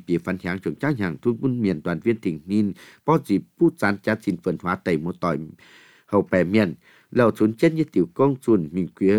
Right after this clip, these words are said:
có tiểu công xỉ tàu can đảng bèo cua như chuồng trao, sinh sâu, nghị quyến, diêm nhổ nải, can chào lầu pháp luật bèo cua, can tiểu nghị quyến, đoàn, mình tháo đoàn viên thỉnh niên. Khoi, mình bịa chết như kia có tiểu phong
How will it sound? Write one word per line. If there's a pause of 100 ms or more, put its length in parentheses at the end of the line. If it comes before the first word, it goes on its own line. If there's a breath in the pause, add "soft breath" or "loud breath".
(100)
có
tiểu
công
xỉ
tàu
can
đảng
bèo
cua
như (100)
chuồng (120)
trao, (100)
sinh
sâu,
nghị
quyến, (180)
diêm
nhổ
nải, (300 soft breath)
can (140)
chào
lầu
pháp
luật
bèo
cua, (380 soft breath)
can
tiểu (100)
nghị
quyến, (220)
đoàn, (320 soft breath)
mình
tháo
đoàn
viên
thỉnh
niên. (600 soft breath)
Khoi, (280)
mình
bịa
chết
như
kia
có
tiểu
phong